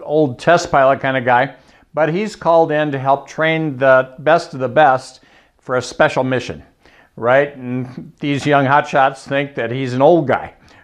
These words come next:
right? He can't possibly know anything. And so <laughs> it's kind of funny to watch.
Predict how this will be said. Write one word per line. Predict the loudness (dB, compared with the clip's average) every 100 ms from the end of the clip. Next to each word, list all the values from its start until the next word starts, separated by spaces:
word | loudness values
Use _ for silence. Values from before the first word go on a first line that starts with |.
| -4
right? | 0 0 0
He | -6
can't | -10 -8 -8 -6
possibly | -2 0 0 -4 -4 -2 0
know | 2 2 2
anything. | -4 -8 -8 -10 -12 -18 -20 -20 -2
And | 0 2
so | 2 0
<laughs> | 0
it's | -4
kind | -2 0 0
of | 0
funny | -4 -2 0
to | 2
watch. | 4 2 0